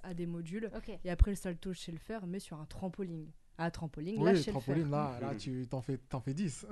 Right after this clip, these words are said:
Speaker 3: <laughs>
Speaker 1: Alors, non, non, non, quand même pas. Mais
Speaker 3: Non.
Speaker 1: c'était il y a longtemps,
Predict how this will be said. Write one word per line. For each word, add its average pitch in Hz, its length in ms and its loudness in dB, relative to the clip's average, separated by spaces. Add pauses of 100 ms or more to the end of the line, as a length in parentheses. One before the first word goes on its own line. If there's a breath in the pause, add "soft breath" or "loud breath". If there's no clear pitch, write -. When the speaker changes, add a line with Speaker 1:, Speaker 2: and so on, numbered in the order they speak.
Speaker 3:
<laughs> - 180 2
Speaker 1:
Alors, 202 260 6
non, 254 260 10
non, 254 100 8
non, 240 180 6
quand 233 200 0
même 233 180 2
pas. 220 140 -2
Mais 220 120 2
Speaker 3:
Non. 165 120 4
Speaker 1:
c'était 208 140 4
il 302 40 2
y 320 60 6
a 311 40 8
longtemps, 294 480 2